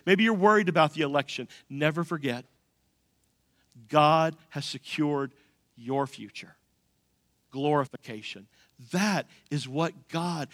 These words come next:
is going to do. That's what he's doing for you. And those things can never be taken away. I mean, your boss might take stuff away, the government might take it away, your ex might take it away,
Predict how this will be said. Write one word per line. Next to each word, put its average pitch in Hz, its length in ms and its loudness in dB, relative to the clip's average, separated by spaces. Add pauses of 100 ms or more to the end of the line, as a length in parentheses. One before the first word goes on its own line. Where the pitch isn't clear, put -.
(180)
is 151 160 -6
going 165 380 -4
to 156 140 -12
do. 185 360 -6 (240)
That's 214 260 0
what 202 80 0
he's 175 180 -2
doing 233 400 -6
for 226 160 -12
you. 262 640 -10 (1160)
And 202 120 0
those 277 260 6
things 294 460 0 (220)
can 220 320 0
never 311 320 4
be 311 140 4
taken 285 340 2
away. 156 440 -2 (1600)
I - 60 -10
mean, 208 240 -2
your 262 180 4
boss 247 400 8
might 277 220 4
take 285 180 0
stuff 277 300 2
away, 262 380 4
the 196 100 2
government 269 640 4
might 254 180 2
take 277 220 4
it 269 80 -2
away, 262 500 4
your 196 240 4
ex 240 300 4
might 254 240 2
take 254 200 6
it 240 80 -4
away, 247 220 6